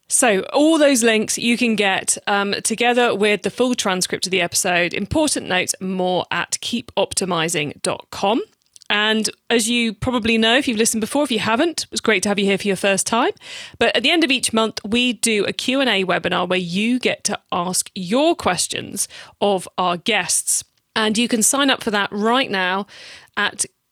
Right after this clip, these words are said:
keep optimising dot com. See the Q and A webinar link, go there and enter your email, and you'll be coming along and you get to ask your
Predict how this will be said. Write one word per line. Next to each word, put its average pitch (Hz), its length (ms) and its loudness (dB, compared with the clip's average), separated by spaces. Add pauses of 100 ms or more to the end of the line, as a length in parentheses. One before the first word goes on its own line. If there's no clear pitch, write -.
(220)
keep 247 240 -4
optimising 202 720 -2
dot - 240 -4
com. 294 360 2 (200)
See - 200 -4
the 190 120 -2
Q 196 280 -2
and 190 120 0
A 185 100 2
webinar 277 480 2
link, 269 300 0
go 208 180 2
there 180 320 0 (220)
and 254 240 -2
enter 247 240 0
your 180 100 -2
email, 175 320 -2
and 190 100 -4
you'll 185 120 0
be 185 100 -4
coming 180 320 -8
along 170 460 -4
and 170 380 -4
you 196 120 -6
get - 160 -4
to - 160 -4
ask 220 220 -2
your 294 260 2